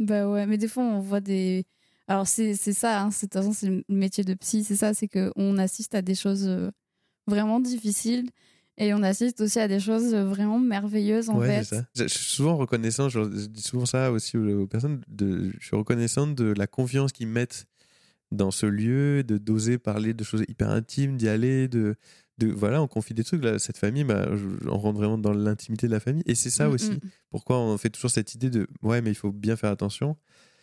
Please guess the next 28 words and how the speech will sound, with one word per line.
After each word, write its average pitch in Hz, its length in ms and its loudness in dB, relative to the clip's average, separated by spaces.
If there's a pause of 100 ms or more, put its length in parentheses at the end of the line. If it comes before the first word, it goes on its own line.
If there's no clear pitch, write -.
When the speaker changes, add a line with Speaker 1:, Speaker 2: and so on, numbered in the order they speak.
(200)
Speaker 2:
C'est - 140 2
parce 107 220 4
que 127 200 2
c'est 110 180 2
de 107 80 2
notre 107 220 2
responsabilité 113 880 0
vraiment 107 300 0
toujours 123 440 0
de 110 100 0
garder 101 300 0
ce 120 160 -2
bon, 98 640 -4 (180)
ce, - 160 2
ce 113 140 2
Speaker 1:
Oui. - 100 -2
Speaker 2:
bon, 101 300 4
ce 104 120 0
bon 104 200 2
lien, 110 380 2
en 131 100 2
fait, 123 280 -2
cette 110 220 -2
bonne 127 220 0
distance 123 480 0
pour 104 240 -2
rester 127 340 0
thérapeutique. 110 640 -2